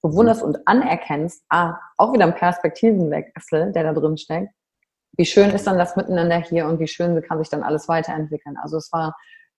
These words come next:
Speaker 1: sehr, sehr gut, dass ich diese Frage zum Abschluss gestellt habe, dass du das dann
Speaker 2: Ja.
Speaker 1: nochmal reinbringen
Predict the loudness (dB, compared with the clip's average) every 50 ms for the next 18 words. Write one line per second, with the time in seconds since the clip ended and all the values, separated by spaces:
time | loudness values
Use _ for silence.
0 | _ _ _ 4 4 6 8 8 8 8 10 10 8 8 6 6 6 6 6 6
1 | 4 6 8 8 10 10 8 4 2 2 0 0 0 0 -2 0 2 4 4 6
2 | 4 2 0 -2 0 2 2 0 2 0 -2 -2 -2 -4 -4 -2 0 0 0 0
3 | -2 -6 -6 -6 -8 -10 -8 -6 -6 -6 -6 -6 -6 -6 -6 -6 -8 -10 -10 -8
4 | -8 -8 -8 -8 -10 -14 -16